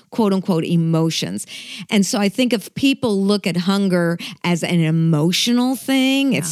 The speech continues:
Speaker 1: something that I just feel rather than sometimes, you know, my husband walks home and I go, "Oh, you're cooking. Mm, that smells good. I, I think I'm hungry now."
Speaker 2: <laughs>
Speaker 1: And I don't even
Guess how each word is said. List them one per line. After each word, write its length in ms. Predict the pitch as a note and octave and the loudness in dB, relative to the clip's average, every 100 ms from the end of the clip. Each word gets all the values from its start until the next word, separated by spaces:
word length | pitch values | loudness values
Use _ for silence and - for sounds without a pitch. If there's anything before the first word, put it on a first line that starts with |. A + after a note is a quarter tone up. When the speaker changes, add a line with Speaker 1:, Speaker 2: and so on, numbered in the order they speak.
| G3 | -2
Speaker 1:
something 360 | F3+ G3 F3+ | 0 0 0
that 220 | E3+ E3+ - | 0 -2 -2
I 160 | D#3+ D#3 | -4 -2
just 380 | E3 D3+ - | -2 -2 -6
feel 760 | - - F#3+ G3 G#3 A#3 B3+ C4+ - - C4+ G3+ | -10 -2 2 4 2 2 -2 -4 -10 -16 -12 -4
rather 560 | F#3+ F#3+ G3 G3+ G#3 | 0 0 0 0 0
than 340 | F#3+ F#3 F#3+ F3+ - | 2 2 0 -2 -6
sometimes, 760 | - - D4+ D#4 C4+ C4 A#3 - _ _ - - | -8 -2 -2 -2 0 0 -2 -6 _ _ -14 0
you 100 | A3 | 2
know, 400 | G3+ F#3 F3+ E3+ - | 4 2 0 -2 -4
my 180 | E3+ F3+ | -2 2
husband 400 | G#3 F#3 G3+ F#3+ | 2 0 0 0
walks 260 | F#3+ F3+ | 0 0
home 200 | F#3+ G3 | 0 2
and 80 | F3 | 2
I 40 | |
go, 120 | E3+ - | 0 -2
"Oh, 500 | A#3 C4+ F3 - D#3+ - _ - | -2 0 -2 -2 -8 -14 _ -6
you're 220 | F3+ A3 | -2 -2
cooking. 680 | - B3+ B3 G3 F3 F3 - - - - - - | 0 -2 0 0 2 -2 -4 -10 -20 -20 -16 -2
Mm, 240 | A#3+ A#3 F#3 | 2 4 4
that 200 | A#3+ G#3 | 2 0
smells 840 | - - G3+ G3+ G#3 G#3 F#3+ D3+ | -4 0 2 4 2 2 0 -2
good. 400 | - C4+ B3+ F3 | -2 0 2 0
I, 260 | C#3+ G3 - | -2 -2 -2
I 140 | F#3 | -4
think 260 | F3+ A3 G#3 | -2 -2 0
I'm 140 | F#3+ | 0
hungry 440 | G#3+ B3 G#3+ F3+ E3+ | 2 2 4 2 2
now." 360 | E3 E3 - | 0 0 0
Speaker 2:
<laughs> 40 | D3+ | 2
Speaker 1:
And 120 | G3+ | 2
I 100 | A3+ | 2
don't 120 | B3 A#3 | 2 2
even 340 | G#3 G#3+ | 2 0